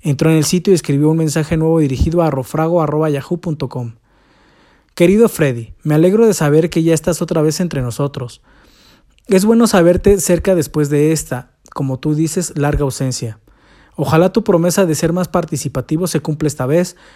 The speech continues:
Creo que te mandé copia de los primeros mails para inducirte a contestar a la luz del camino recorrido y por lo visto sirvió. De todos modos, presta atención, no me escribas más a esta dirección. He decidido registrar mi propia dirección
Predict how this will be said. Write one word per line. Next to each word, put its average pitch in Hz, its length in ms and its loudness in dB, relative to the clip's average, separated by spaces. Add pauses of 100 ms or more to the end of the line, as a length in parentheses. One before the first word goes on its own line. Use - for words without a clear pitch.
(100)
Creo 175 180 0
que 214 80 0
te 190 160 0
mandé 147 640 0
copia 165 320 2
de 170 120 2
los 139 160 -2
primeros 151 440 -2
mails 160 300 0
para - 380 -4 (120)
inducirte 151 640 -2
a 190 80 0
contestar 156 640 -6
a 151 100 -6
la 135 140 -2
luz 151 240 -2
del 160 160 -2
camino 131 340 -4
recorrido 143 680 -2 (240)
y 147 80 -6
por 127 200 -6
lo 127 120 -6
visto 127 280 -8
sirvió. 151 540 -2 (720)
De 147 80 -2
todos 208 320 2
modos, 185 320 2
presta 175 300 0
atención, 170 560 -2 (240)
no 170 120 -2
me 214 100 4
escribas 190 420 2
más 160 280 -2
a 143 140 0
esta 147 200 -2
dirección. 151 580 -4 (840)
He 180 140 2
decidido 196 540 2
registrar 160 400 -2
mi 180 120 -2
propia 175 320 0
dirección 156 460 -2